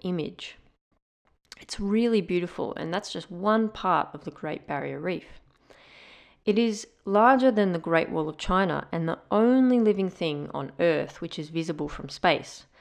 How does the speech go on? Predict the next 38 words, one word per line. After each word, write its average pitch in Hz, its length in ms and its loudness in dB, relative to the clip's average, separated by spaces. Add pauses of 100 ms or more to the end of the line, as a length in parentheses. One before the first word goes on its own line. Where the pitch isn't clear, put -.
(440)
So 180 380 4 (240)
the 190 80 -2
Great 202 340 4
Barrier 233 260 6
Reef 180 380 2
is 180 160 -4
the 156 120 0
largest 190 600 2
reef 170 300 -2
on 147 80 -6
the 147 80 -6
planet, 269 520 0
with 160 160 -8
some 151 380 -6
nine 208 460 2
hundred 190 280 -2
islands, 143 560 -4 (120)
sixteen - 560 -2
hundred 185 360 0
species 165 440 -8
of 151 80 -8
fish, - 520 -4 (600)
four 240 300 6
hundred 208 340 2
species 180 480 -4
of 156 160 -8
coral, 185 640 2
and 147 180 -8
thousands 175 800 0
of 151 240 -12 (160)
other 175 220 2
marine 156 400 -2
animals 143 480 -8
like - 260 -8
sharks, 180 640 0
turtles, 165 580 -2
and 143 320 -10
whales. 165 540 -4